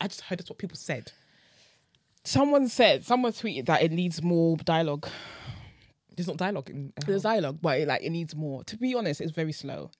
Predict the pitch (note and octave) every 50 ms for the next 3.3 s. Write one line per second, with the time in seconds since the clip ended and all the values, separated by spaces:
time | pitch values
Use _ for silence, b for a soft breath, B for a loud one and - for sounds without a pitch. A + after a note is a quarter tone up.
0 | _ - E3+ E3+ E3 D#3+ D#3 - - - C#3 D3 D#3 - - F3+ E3+ C3+ - C3+
1 | - B2+ B2+ - - - _ - C#3+ D3+ E3 D#3+ - - _ D3 C#3 C3 - -
2 | - A2 A2 A#2 - B B B B B B B B B - E3 F3 D#3+ D#3 D3+
3 | D3+ D3+ D3 D3 D3